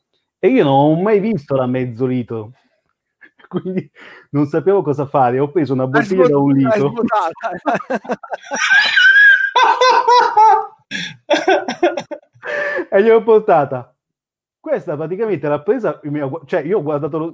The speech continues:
Speaker 1: cioè lei mi guardava tipo: "Ma questo qua è un pazzo?" E ha chiamato la reception dicendo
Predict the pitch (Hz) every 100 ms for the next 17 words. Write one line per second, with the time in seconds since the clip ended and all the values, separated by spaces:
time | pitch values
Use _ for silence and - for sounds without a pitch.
0 | 151 160 175 165 143 143 143 175 147 139
1 | - - 135 175 160 156 180 196 190 _
2 | _ _ _ - 160 139 123 139 135 -
3 | 170 185 - - - _ _ - 160 180
4 | 202 214 165 143 139 135 131 156 180 175
5 | 196 160 135 139 135 135 135 131